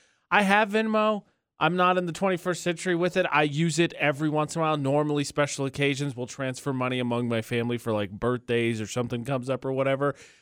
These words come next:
So I'll make, like, ha-, ha-, three to five Venmo uses a year,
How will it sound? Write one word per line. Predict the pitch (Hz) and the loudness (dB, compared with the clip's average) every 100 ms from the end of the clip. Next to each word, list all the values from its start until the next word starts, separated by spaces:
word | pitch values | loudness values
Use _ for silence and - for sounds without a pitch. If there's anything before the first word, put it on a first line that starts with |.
| _ | _
So | - 185 | 2 4
I'll | 190 | 4
make, | 196 190 196 | 2 0 2
like, | 185 - - _ _ _ _ _ _ | 2 0 -10 _ _ _ _ _ _
ha-, | - 170 - | -2 -2 -2
ha-, | 214 - - 139 - _ _ | -10 -16 -20 -20 -20 _ _
three | 156 175 196 | -2 -2 0
to | 170 160 | -2 0
five | 165 151 139 127 123 - _ | 4 6 6 4 0 -4 _
Venmo | 143 156 151 139 | 0 2 4 2
uses | 139 139 131 | 2 -2 -2
a | 127 | 0
year, | 123 107 104 | 0 0 -2